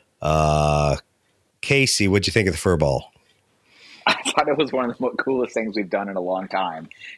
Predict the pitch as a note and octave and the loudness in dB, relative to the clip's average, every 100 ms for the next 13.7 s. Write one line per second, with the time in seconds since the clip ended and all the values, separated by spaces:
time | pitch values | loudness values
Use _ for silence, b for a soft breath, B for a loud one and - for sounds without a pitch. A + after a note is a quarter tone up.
0 | - A#2+ B2 D3 - C3+ B2+ - A2+ A#2+ | -6 -4 -2 -4 -2 -2 -2 0 0 0
1 | B2+ B2 A#2+ A2 G#2+ G#2+ G#2+ G#2 F2+ - | -4 -4 -6 -4 -2 0 0 0 -6 -10
2 | - F2 F2+ - A#2 A#2 A#2 A#2 - B | -6 -6 -6 -4 -4 -2 -4 -8 -12 B
3 | B B B - A2 G2 G2 G2+ F#2+ F#2 | B B B -4 -2 0 -2 -2 -4 -6
4 | - G#2 F#2+ - G#2+ F#2+ F2+ E2 F#2 G2 | -6 -6 -4 -2 -2 0 0 -2 -4 -6
5 | G2 G2 F2 G#2+ G#2+ A2 G#2+ - A2+ A2 | -6 -6 -2 0 0 -2 -2 0 0 2
6 | G#2 G#2 G#2 G#2 - - - _ b b | 0 2 2 0 -2 -6 -8 _ b b
7 | b - B2 B2+ C3 A#2+ A2+ G#2+ B2 A#2+ | b -4 0 2 2 2 0 -2 -2 0
8 | A#2+ B2 A#2+ - A2+ A2 A#2+ A#2 A#2+ A#2 | 0 -2 -6 -4 -2 0 -2 -4 -6 -8
9 | - A2+ - C#3+ C#3 C#3+ - A#2 G#2 G2+ | -4 -4 -2 -2 -2 -4 -6 -6 -8 -12
10 | G2 G2 A2+ A2 G#2 G2+ - G2+ G2 F#2 | -12 -6 -2 0 0 -4 -4 -4 0 0
11 | F#2 F2 F#2+ - G2 G2 F#2 - b b | 0 -2 -4 -6 -8 -4 -6 -6 b b
12 | - A#2 - B2 B2 A#2+ A#2+ A#2 A2+ F#2 | -6 -2 0 0 0 0 0 0 -2 -2
13 | G#2 A2+ B2 - G#2+ G2 F#2+ | 0 0 0 0 0 0 -4